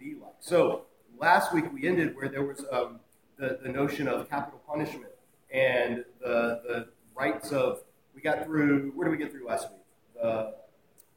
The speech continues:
the, the battle, the images of battle last week, <clears throat> and what would happen in warfare. So there, there, there would be ancient Near East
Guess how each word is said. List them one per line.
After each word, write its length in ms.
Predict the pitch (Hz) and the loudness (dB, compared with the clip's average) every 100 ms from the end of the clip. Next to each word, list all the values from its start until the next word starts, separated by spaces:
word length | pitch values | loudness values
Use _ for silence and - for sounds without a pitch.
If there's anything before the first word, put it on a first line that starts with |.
| _ | _
the, 280 | 123 117 117 117 | -2 2 2 -2
the 60 | |
battle, 560 | 110 151 160 254 - - _ _ 123 | -2 4 4 4 2 -4 _ _ -20
the 160 | 120 | -16
images 340 | 139 147 139 120 | -12 -12 -10 -8
of 140 | 117 | -6
battle 400 | 123 123 135 127 - _ - | 0 0 0 -2 -10 _ -6
last 240 | 120 117 120 | -2 -2 -2
week, 320 | 117 113 - | -6 -6 -12
<clears throat> 60 | - | -2
and 300 | - 143 143 | 0 2 2
what 120 | 147 | 2
would 140 | - | 0
happen 300 | 156 156 143 | 0 0 0
in 80 | 123 - - | -4 -6 -12
warfare. 460 | 147 - - 101 - _ _ _ _ | -10 -8 -6 -6 -8 _ _ _ _
So 120 | - | -10
there, 240 | 143 139 139 | -6 -6 -2
there, 140 | 143 | -2
there 160 | 147 156 | 2 4
would 240 | 156 165 | 4 2
be 140 | 165 143 | 4 4
ancient 300 | 147 160 147 | 4 -2 -8
Near 140 | 151 | -12
East 140 | 156 | -14